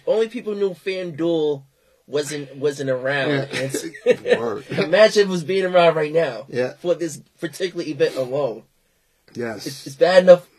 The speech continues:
Speaker 1: uh, New York, um, bettors make over a billion, or bring in a billion dollars worth of, uh, bets from the, the app alone. So imagine when you're betting on a game, stars of a game like that, two hundred fifty thousand?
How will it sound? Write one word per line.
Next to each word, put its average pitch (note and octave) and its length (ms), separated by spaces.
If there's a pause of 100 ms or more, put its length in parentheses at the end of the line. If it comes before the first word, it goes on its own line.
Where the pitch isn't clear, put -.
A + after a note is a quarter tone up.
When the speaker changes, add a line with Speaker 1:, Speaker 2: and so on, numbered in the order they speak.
(100)
Speaker 1:
uh, C3 80
New C#3 220
York, E3 440
um, C#3 320
bettors C#3 480
make C3+ 300
over C3 440 (260)
a A#2 120
billion, C3 500
or B2+ 180
bring C#3+ 240
in D3 160
a A2+ 40
billion C#3 440
dollars B2+ 340
worth B2 180
of, A#2 140
uh, A2 280 (100)
bets - 420 (240)
from B2 300
the, C3+ 240 (160)
the A#2+ 180
app B2 220
alone. A2 340
So G2 200
imagine B2+ 600
when A2+ 120
you're A2 260 (320)
betting A#2+ 240
on A2 140
a G#2+ 40
game, G#2 400
stars B2 340
of B2+ 100
a A2+ 40
game A2 300
like F2 180
that, D2+ 220 (380)
two E3+ 100
hundred D#3 220
fifty - 180
thousand? F3 540